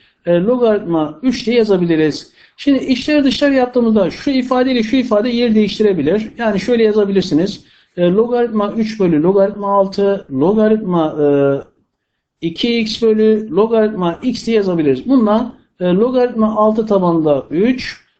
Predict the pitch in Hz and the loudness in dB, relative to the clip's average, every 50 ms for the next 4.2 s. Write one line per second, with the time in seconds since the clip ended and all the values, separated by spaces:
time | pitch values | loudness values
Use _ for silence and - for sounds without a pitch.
0 | _ - 165 165 165 160 185 220 226 240 240 233 240 - 196 196 185 165 - - | _ -2 0 0 2 2 2 2 2 2 0 0 -2 -2 -2 -2 -2 -2 -4 -6
1 | 240 247 240 - - 214 196 190 175 170 170 160 151 147 - - 202 208 - - | -6 -6 -6 -2 -2 0 0 2 2 2 2 2 0 -2 -4 -8 -10 -8 -4 -2
2 | 254 240 220 214 - - 185 160 - 151 143 135 147 180 214 247 269 269 - _ | -2 -2 -2 -2 0 -2 -2 0 2 2 2 4 4 2 2 0 -2 -6 -8 _
3 | _ _ _ - 233 233 220 208 190 175 165 160 156 147 147 143 139 135 139 - | _ _ _ -6 -2 0 2 2 2 0 0 0 2 2 2 2 2 0 -4 -8
4 | - _ _ | -16 _ _